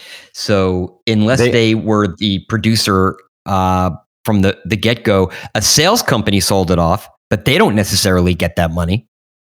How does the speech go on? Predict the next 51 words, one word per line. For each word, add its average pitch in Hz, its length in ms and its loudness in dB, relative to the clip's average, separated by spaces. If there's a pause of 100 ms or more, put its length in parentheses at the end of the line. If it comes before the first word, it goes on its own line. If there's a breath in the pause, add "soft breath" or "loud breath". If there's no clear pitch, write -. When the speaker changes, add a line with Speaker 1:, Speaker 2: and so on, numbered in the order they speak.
(800 soft breath)
Speaker 2:
So - 280 -2
now 113 180 0
you're 151 160 2
getting 110 380 0
deep 240 240 2
into 190 240 0
the 165 100 -2
set. 120 220 0
So - 80 -2
you 117 180 2
don't 196 360 0
know 139 320 4
the 107 120 0
contract 101 540 -2
for - 80 -2
Everything 82 340 0
Everywhere 82 300 2
All 76 160 2
at 73 100 -2
Once. 76 300 -4
You 104 80 2
haven't 135 240 -2
looked 110 220 -2
at 71 140 -2
it, - 160 -6 (460 soft breath)
but 98 260 0
you 104 180 0
think 254 300 -2
you 120 80 0
know 87 180 2
what 78 140 0
it 71 140 -4
is. 69 440 -8 (260 soft breath)
So 117 160 2
A 135 180 4
twenty-four 135 540 2
picked - 320 -2
it 131 160 2
up 135 240 0
at 117 100 -2
Show 131 220 2
by, 123 140 4
uh, 107 260 0
South 123 260 0
by 120 120 2
Southwest. 120 580 2
Is 82 100 -6
that 98 140 2
what 90 160 -2
you're 76 100 -4
saying? 57 300 -8